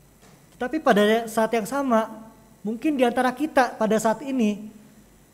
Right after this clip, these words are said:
yang hadir di sini beribadah ataupun yang di rumah mendengarkan firman Tuhan, ada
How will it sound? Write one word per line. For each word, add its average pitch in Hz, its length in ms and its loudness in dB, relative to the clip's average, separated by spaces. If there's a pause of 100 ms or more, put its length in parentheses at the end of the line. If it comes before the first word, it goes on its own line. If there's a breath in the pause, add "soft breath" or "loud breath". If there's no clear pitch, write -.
(140)
yang 196 160 -4
hadir 233 480 2
di 214 80 0
sini 262 480 -4
beribadah 220 640 2
ataupun 220 320 -4
yang 214 160 0
di 208 160 0
rumah 226 160 0
mendengarkan 208 400 -4
firman 214 320 -2
Tuhan, 208 400 -4 (720 loud breath)
ada 240 180 -6